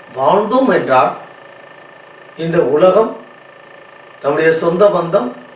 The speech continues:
நம்முடைய குடும்பத்தில் மதிப்பு கிடைக்குமா? நம்மை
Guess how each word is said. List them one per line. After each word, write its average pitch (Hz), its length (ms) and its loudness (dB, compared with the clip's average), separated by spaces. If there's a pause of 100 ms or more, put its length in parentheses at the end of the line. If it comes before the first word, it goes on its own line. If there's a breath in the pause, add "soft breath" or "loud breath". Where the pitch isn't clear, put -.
(760)
நம்முடைய 208 440 2
குடும்பத்தில் 208 760 0 (580)
மதிப்பு 160 580 -2
கிடைக்குமா? 147 600 -4 (1500)
நம்மை 139 240 -4